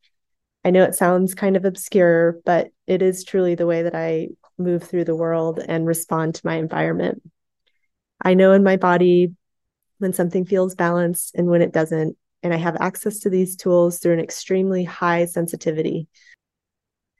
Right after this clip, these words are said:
This is partially born out of trauma, which is prevalent in empaths or highly sensitive people. But I also believe everyone has access to these tools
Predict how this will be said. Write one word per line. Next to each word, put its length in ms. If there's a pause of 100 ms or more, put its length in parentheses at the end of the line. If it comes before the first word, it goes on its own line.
(260)
This 180
is 100
partially 460
born 320
out 180
of 120
trauma, 560 (260)
which 220
is 160
prevalent 480
in 140
empaths 600
or 60
highly 320
sensitive 580
people. 480 (1000)
But 80
I 80
also 320
believe 420
everyone 360
has 220
access 460
to 100
these 280
tools 640